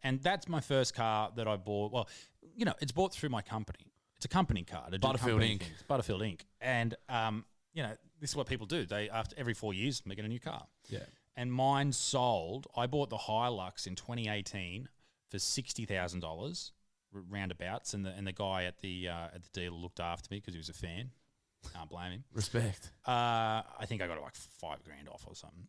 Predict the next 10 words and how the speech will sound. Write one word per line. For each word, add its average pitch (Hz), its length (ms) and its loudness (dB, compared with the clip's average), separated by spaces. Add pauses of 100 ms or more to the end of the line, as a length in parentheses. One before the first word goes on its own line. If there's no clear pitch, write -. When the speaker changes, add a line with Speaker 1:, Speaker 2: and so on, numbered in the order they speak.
(140)
Speaker 1:
Anyway. 101 260 -4 (380)
Speaker 2:
Nothing 101 200 -4
to 98 60 -2
sneeze 131 280 -2
at? 220 160 -4 (160)
Speaker 1:
I 143 180 4
sold 240 600 4
it 90 200 -10 (520)
for 156 480 6
fifty-eight. 190 720 0